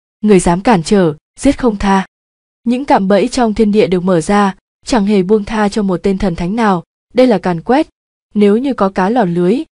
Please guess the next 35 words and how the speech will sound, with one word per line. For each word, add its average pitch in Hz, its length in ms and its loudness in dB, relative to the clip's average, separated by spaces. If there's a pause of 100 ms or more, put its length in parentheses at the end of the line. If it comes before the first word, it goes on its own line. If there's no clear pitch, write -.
(220)
thì 247 80 0
sẽ 220 180 -2
dùng 226 220 -4
chiến 190 220 -2
mâu 226 220 0
xuyên 202 220 -2
thủng, 196 260 -2 (260)
rồi 175 340 0
kéo 180 200 -2
lê 208 220 2
lên 196 180 0
trời 175 180 -2
xanh, 202 340 -2 (360)
bảo 214 140 2
đảm 180 200 -2
không 208 180 -6
để 190 140 0
một 165 160 -6
ai 185 160 -4
sống 170 200 -8
sót. 233 240 -6 (640)
Sự 202 140 -2
thật 208 200 0
rất 320 200 0
tàn 202 200 2
khốc, 277 260 0 (400)
nếu 214 220 4
như 277 120 -2
hiểu 233 200 2
rõ, 196 340 -2 (260)
thì 240 100 2
không 240 200 -2
ai 240 160 2
không 226 200 -2
sợ, 208 300 0